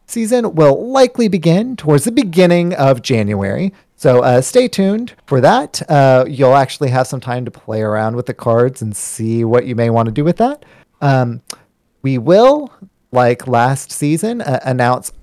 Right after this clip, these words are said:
all of the regular season, um, challenges whenever, you know, signups are live. So, you know, if you're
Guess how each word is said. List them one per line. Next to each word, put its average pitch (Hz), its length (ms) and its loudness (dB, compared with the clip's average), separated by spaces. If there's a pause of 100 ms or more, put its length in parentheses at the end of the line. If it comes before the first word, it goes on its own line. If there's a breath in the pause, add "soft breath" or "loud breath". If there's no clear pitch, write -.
all 143 480 6
of 143 240 2
the 120 200 -2
regular 127 640 0
season, 110 720 -10 (420 soft breath)
um, 110 400 -6 (400)
challenges 139 840 -2
whenever, 117 640 0 (240)
you 110 100 -6
know, 92 140 -8 (100)
signups 120 560 -4
are 107 220 -4
live. 196 440 -2
So, 110 380 -4 (480 soft breath)
you 214 80 0
know, 120 180 -2 (160)
if 117 220 -4
you're 120 280 0